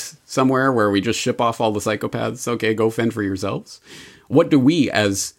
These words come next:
people who do experience empathy and understanding of others, do in that situation? And I, if I had the magical, pr-, easy solution to this, I would be the first to tell you all about it.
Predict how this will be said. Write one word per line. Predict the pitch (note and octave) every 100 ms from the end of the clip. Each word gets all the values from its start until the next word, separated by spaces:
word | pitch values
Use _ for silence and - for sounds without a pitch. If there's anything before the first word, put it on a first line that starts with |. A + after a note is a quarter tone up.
| _ -
people | B2+ G#2+
who | G#2+ G2
do | C#3 D#4+
experience | - - G#2 E2+ D#2 D2+ - - _ _
empathy | - G2+ - - D2+
and | E2+
understanding | - G2+ F#2 F2 F#2 F2 E2
of | D#2
others, | D#2 C#2+ D2+ - - _ _ -
do | G2+ B2+ F2+ F#2 - _ _ _ _ -
in | - B2+
that | A2 A2
situation? | C#3+ - D3+ C4+ - E2 -
And | G#2+ G#2+ - -
I, | F#2+ F#2 F2 - -
if | F2+ G2 G#2+
I | A2+
had | C3 C#3+ A2+
the | G#2+ F#2 F#2 _
magical, | - A2+ C#3 C3 G#2+ G#2+ F#2+ F2 _ _ _ _ - _ - - _ _ - - -
pr-, | - -
easy | E3 C3+ B2
solution | - G2+ D#3 - D2
to | D#2
this, | C#2 - -
I | G2
would | G#2 G2+
be | G2
the | F#2+
first | - G#2 -
to | G2 F2
tell | - G2 A#2+
you | A2
all | G2+ F#2
about | F2 E3+
it. | C2+ -